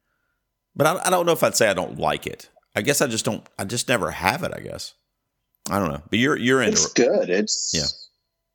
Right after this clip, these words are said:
Speaker 2: it's just one of those things I've always had, so I'm used to, but it's definitely one of those I will seek out at, at a good bakery.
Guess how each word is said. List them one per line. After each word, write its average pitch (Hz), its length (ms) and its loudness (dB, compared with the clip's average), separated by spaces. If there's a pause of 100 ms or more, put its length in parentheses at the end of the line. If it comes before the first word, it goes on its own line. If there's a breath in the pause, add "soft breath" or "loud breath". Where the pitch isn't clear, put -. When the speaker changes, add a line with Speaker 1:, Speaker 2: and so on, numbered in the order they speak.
(840)
Speaker 2:
it's - 180 -2
just - 260 2
one 139 160 4
of 156 60 2
those 135 160 2
things 139 380 0
I've 110 280 2
always 117 260 2
had, 117 260 2
so 110 100 2
I'm 107 140 4
used 127 240 0
to, 180 160 2
but 95 360 0 (1600 loud breath)
it's - 480 2
definitely 143 520 2
one 135 160 2
of 135 60 2
those 120 200 2
I 117 140 4
will 117 140 0
seek 117 300 2
out 113 280 2
at, 107 280 2
at 107 160 2
a 107 60 2
good 104 180 2
bakery. 110 420 0